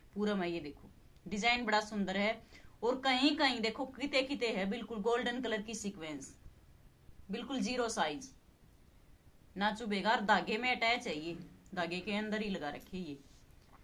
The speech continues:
और ये रहेगी जी गोल्डन कलर की पट्टी पल्ले पे, ठीक है। पूरा लंबा चौड़ा साइज है, साइज का अपने पास कोई इशू रहता ही नहीं। ये देखो बड़ा सुंदर सा लुक आएगा जी।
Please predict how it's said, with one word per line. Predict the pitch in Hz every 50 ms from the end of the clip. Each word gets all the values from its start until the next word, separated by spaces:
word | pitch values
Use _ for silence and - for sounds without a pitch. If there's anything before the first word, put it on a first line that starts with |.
| - - - - - - - - -
और | - 208 214 208
ये | 247 277 277
रहेगी | 285 277 262 226 240
जी | 214 202 233
गोल्डन | 208 226 240 240 240 240 240 240
कलर | 247 247 285 214
की | 214 262 269
पट्टी | - - 202 - - 196 196 226 240 - - - -
पल्ले | 185 175 165 143
पे, | - - - - - - - - - - - - - - -
ठीक | - 262 294 -
है। | 262 - - - - - - - _ -
पूरा | 196 214 220 220 214 214
लंबा | 220 208 208 214 208 196
चौड़ा | 190 202 190 180 165 170
साइज | - 170 151 156 156 160
है, | 185 - - - - - - - - -
साइज | - - 190 175 175 180 175 180
का | - 196
अपने | 196 190 214 208
पास | 202 202 190 202 202 -
कोई | - 196 180
इशू | 190 180 - - 185
रहता | 185 - - 190 196 196 - 160
ही | 165 185
नहीं। | 240 214 208 220 240 - - - - - - - - - - - -
ये | 165 165 160
देखो | 156 156 156 - 185 196 285 - - - - - - - - - - - - - - - - - - - - - - - - - - - - - - -
बड़ा | 233 220 247 254
सुंदर | - 269 277 277 277 285
सा | - - 269
लुक | 269 262 262 233
आएगा | 190 165 147 151 143
जी। | 143 139 -